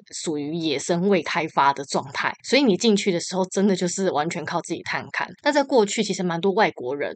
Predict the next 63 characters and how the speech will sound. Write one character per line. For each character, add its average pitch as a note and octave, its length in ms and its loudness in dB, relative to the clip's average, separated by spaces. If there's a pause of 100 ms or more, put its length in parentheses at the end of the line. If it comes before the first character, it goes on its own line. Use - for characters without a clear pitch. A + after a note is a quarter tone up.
(120)
会 F#3+ 220 6
来 C#3+ 240 2
这 G3 140 -4
边 D#3+ 260 0
来 D3 140 -2
做 E3 120 -8
探 E3+ 280 -2
险， - 260 -6
因 G3 100 2
为 G#3+ 60 4
蛮 E3+ 180 2
多 F3 160 0
人 D3 120 -6
会 F3 180 -6
喜 - 140 -2
欢 D3+ 180 -10
探 F3 180 -2
险 - 220 -6
洞 D3 180 -6
穴。 D#3 200 -6
那 F#3 120 0
这 G#3 140 0
个 F#3 80 0
洞 E3+ 180 0
穴 E3 120 -4
其 D3 120 -8
实 D#3+ 120 -10
它 F#3 140 -6
就 F3+ 100 -8
是 D#3+ 340 -6
不 G3+ 80 -2
是 A#3 200 -2
被 A#3+ 160 2
那 A3 120 4
么 F#3 140 4
多 F3 240 0
人 C3+ 200 -2
探 D3+ 280 -4
过 B2+ 240 -6
的， - 140 -8
也 E3+ 120 -2
没 F3+ 120 2
有 G3+ 100 4
任 F#3+ 180 0
何 D#3 200 -6
人 D#3+ 260 -4
工 F3 240 0
的， D#3 140 0
例 D3 80 -2
如 D#3 140 -2
围 D3+ 260 -4
篱 D#3 200 -6
啊， D3 300 -2
或 F#3 160 -4
是 F3+ 220 0
直 F3 180 -6
接 G3+ 160 2
铺 A#3 180 -2
路 B3+ 140 0
啊， F#3 240 4
都 G3+ 160 2
没 E3 200 0
有。 C#3 220 -8